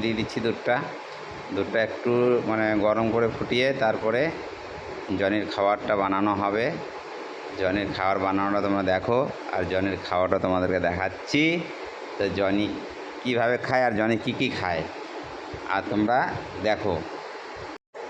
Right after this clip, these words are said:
কিছু লোকের জন্য আমি এই কথাটা বলছি, যারা বাজে বাজে কমেন্ট লেখে। তো পশু পাখিকে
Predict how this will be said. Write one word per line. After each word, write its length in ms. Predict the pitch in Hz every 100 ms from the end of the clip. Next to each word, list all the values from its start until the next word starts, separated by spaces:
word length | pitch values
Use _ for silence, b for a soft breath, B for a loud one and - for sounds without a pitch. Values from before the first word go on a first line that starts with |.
| - - - - -
কিছু 180 | - 143 123 123
লোকের 260 | 117 131 131 107
জন্য 180 | 117 120 123
আমি 160 | 120 120 143 - -
এই 60 | 98
কথাটা 300 | 101 95 101 104 101
বলছি, 240 | 95 120 131
যারা 160 | 98 95 90
বাজে 160 | 92 98
বাজে 160 | 98 98
কমেন্ট 260 | 95 95 90
লেখে। 180 | 87 98 127 - -
তো 60 | 95 -
পশু 220 | 98 117
পাখিকে 380 | 107 107 120 120